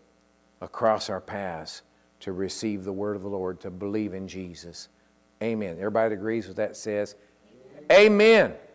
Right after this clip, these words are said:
Amen. Souls, glory to God. Amen. We'll come together with, uh, uh, Rebecca,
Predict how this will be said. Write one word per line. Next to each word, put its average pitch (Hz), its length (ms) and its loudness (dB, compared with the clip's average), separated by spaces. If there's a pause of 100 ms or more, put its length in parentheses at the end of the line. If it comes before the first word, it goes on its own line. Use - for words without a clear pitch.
Amen. - 280 -20
Souls, 226 800 12
glory 113 340 4
to 90 80 -2
God. 82 380 0 (520)
Amen. 104 360 -4 (340)
We'll 98 100 -10
come 110 280 -4
together 104 520 0 (480)
with, 92 380 -8 (100)
uh, 107 60 -10
uh, 90 60 -12 (420)
Rebecca, 104 720 -2